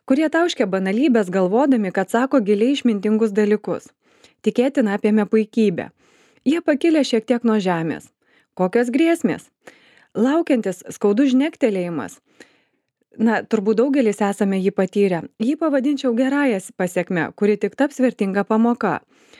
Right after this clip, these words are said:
Kur kas blogiau pražiopsotos galimybės, galimybė sužinoti naujo, siekti geresnių rezultatų, užmegzti ryšį su kitu žmogumi, augti. Tvirtas stovėjimas ant žemės padaro mus stipresniais.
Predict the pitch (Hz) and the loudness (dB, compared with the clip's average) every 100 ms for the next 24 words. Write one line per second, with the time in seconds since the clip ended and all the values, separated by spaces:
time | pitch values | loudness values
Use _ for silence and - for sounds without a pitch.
0 | - _ 262 269 370 269 262 185 170 196 | -20 _ -2 0 0 2 2 0 -2 -2
1 | 196 202 - 311 269 165 170 170 170 220 | 0 0 0 0 0 0 -2 -2 -2 0
2 | 233 208 196 _ - - 190 240 247 339 | 0 -2 -6 _ -20 -6 -2 2 2 0
3 | 349 277 202 180 190 262 302 190 202 254 | 0 0 0 -2 0 2 0 -2 0 2
4 | 247 185 - 285 285 233 180 180 180 247 | 2 0 -2 -2 0 -2 0 -2 0 0
5 | 262 202 175 175 214 247 240 226 - _ | 2 0 -2 -2 0 0 -2 -6 -8 _
6 | 202 214 294 - 240 220 262 247 233 214 | -2 0 -2 0 0 0 0 0 -2 -2
7 | 214 220 214 208 202 202 202 190 170 165 | -2 0 0 0 2 0 0 -2 -4 -4
8 | - - _ - - - - - _ 285 | -10 -12 _ -20 -20 -20 -20 -20 _ -6
9 | 359 349 - 269 311 330 277 247 220 254 | -2 -4 -2 0 0 0 0 0 0 0
10 | 349 311 - 233 254 285 240 240 247 - | 0 -2 -2 -2 0 0 0 0 -4 -2
11 | 214 - 196 - | -4 -2 -4 -6